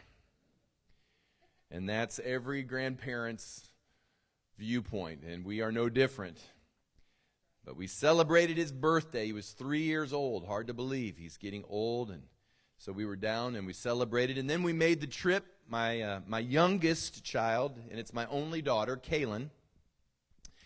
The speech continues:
is returning to college at Southeastern for her senior year in college. So that was sort of mixed emotion as well. You can't believe,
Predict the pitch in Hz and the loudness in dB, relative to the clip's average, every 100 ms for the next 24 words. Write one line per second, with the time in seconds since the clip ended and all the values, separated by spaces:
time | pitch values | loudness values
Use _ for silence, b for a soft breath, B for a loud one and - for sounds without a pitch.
0 | b - 104 110 117 135 139 147 139 117 | b -8 -6 -6 -6 -2 0 0 -2 -2
1 | 135 123 135 127 117 - 117 117 127 147 | 0 2 2 -2 -4 0 0 0 -4 -6
2 | 147 - 120 117 117 123 - 143 143 143 | -4 -4 -4 -4 -6 -6 -6 -6 -4 -4
3 | 143 165 151 87 98 92 143 131 98 82 | -2 -2 -2 -4 -8 -8 -6 -4 -6 -12
4 | - - b b b b b b - 127 | -20 -20 b b b b b b -8 0
5 | 117 113 110 107 123 117 113 - _ - | 2 4 2 2 2 2 -2 -20 _ -20
6 | - 120 117 107 - 123 - 117 117 - | -4 -2 -2 -4 -12 -12 -4 -2 -2 -2
7 | 104 101 95 110 117 - 120 117 113 113 | -2 -2 -2 -4 -6 -6 -4 0 0 -2
8 | 120 113 110 120 135 131 92 92 - 104 | -4 -6 -4 0 0 0 -4 -6 -8 -10
9 | 101 98 104 107 95 | -8 -6 -4 -4 -6